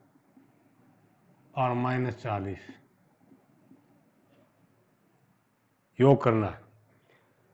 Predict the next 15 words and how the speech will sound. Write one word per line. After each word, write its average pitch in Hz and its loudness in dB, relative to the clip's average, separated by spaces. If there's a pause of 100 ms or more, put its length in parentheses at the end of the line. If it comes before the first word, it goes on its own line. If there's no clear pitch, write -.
(880)
माइनस 175 8
चालीस 165 8
जमा 160 6 (120)
दस, 151 2 (460)
ज़ीरो 165 6
तो 175 2 (840)
कोई 147 4
वैल्यू 147 6
नहीं 123 4
है, 123 2
ज़ीरो 127 2
को 127 -2
तो 123 0
जोड़ो 123 0
घटाओ 107 -2